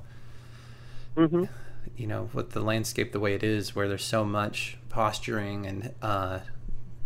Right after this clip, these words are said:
Speaker 2: politicians making statements just to appeal to, you know, their, uh,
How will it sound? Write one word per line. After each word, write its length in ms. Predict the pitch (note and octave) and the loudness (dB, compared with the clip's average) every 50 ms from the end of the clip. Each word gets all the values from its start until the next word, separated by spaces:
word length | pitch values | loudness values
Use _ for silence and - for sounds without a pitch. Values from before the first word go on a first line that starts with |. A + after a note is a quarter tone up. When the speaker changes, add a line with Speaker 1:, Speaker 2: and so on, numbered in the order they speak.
| - - - - - | 0 0 -2 -4 -2
Speaker 2:
politicians 640 | - - A2 G2+ - - A#2 A2+ - A#2+ A2 G2+ - | 0 2 2 4 4 4 4 4 2 2 0 0 0
making 280 | A2 G#2+ G#2+ - G#2 | 0 0 0 0 -2
statements 440 | G2 - - A2 A2 G#2+ G#2 G2+ - | -2 0 2 2 2 2 0 -2 -4
just 400 | - - - A2+ A2 G#2+ - - - | -2 2 4 6 6 6 4 2 2
to 140 | - A2+ G#2+ | 2 2 2
appeal 320 | F#2+ - - A#2 A2+ G#2+ | 2 2 2 2 4 4
to, 180 | - - - G#2+ | 4 2 2 2
you 160 | G2+ G#2 G2+ | 2 0 0
know, 100 | G2+ G2 | 0 0
their, 280 | G2 G#2 G2+ G2 G2+ - - - | 2 2 2 2 0 -2 -8 -6
uh, 320 | - G#2 G2 F#2+ F#2 F#2+ | -4 -2 -2 -2 -2 -4